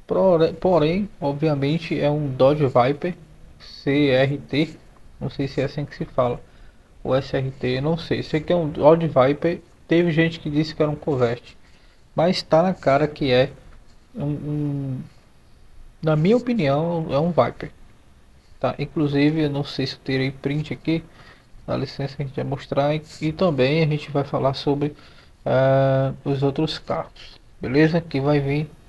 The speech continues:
na próxima atualização. Deixa eu ver. Bom, olha isso aqui, gente. Olha isso aqui, se não é um Viper. Não tem como isso ser um Covert.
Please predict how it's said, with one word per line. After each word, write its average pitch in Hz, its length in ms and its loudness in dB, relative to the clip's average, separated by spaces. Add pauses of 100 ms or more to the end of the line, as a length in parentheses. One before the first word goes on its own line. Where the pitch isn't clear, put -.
(260)
na 135 240 -2
próxima 131 380 -4
atualização. 180 720 0 (760)
Deixa 147 300 -2
eu 131 140 -2
ver. 160 800 0 (160)
Bom, 156 360 -2 (1120)
olha 214 220 0
isso 233 320 -2
aqui, 143 280 0
gente. 123 380 -4 (3000)
Olha 156 160 2
isso 160 160 -2
aqui, 151 160 -2
se - 160 -6
não 147 80 2
é 151 40 6
um 151 120 4
Viper. 123 360 0 (3000)
Não 170 200 -4
tem 175 180 2
como 170 240 -2
isso 165 140 -6
ser 170 160 0
um 160 80 0
Covert. 131 500 -2